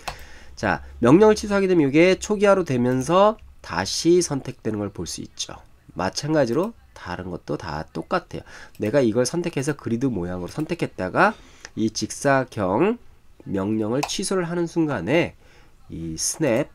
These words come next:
모드는 취소가 되고요. 다시 필요에 따라서 선택해서 쓰는 거예요. 그래서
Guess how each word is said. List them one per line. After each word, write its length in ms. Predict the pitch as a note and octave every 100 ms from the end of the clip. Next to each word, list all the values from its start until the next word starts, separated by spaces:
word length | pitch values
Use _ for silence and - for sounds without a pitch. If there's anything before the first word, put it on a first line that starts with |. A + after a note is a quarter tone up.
| -
모드는 680 | - E2+ - A#2 G#2+ F#3 G3
취소가 420 | - D#3+ D#3+ D3
되고요. 560 | A#2+ G2+ G2 D2+ D#2+ C3 - - -
다시 400 | - C#3+ - D3+
필요에 320 | D#3 - F#3+ F#3
따라서 260 | C#3+ G#2+
선택해서 580 | G#2+ - E3 E3+ - D#3
쓰는 320 | C#3+ C#3+ A#2
거예요. 240 | E2+ D2+ C#2+
그래서 640 | F2+ F2+ F2+ E2 C3 A3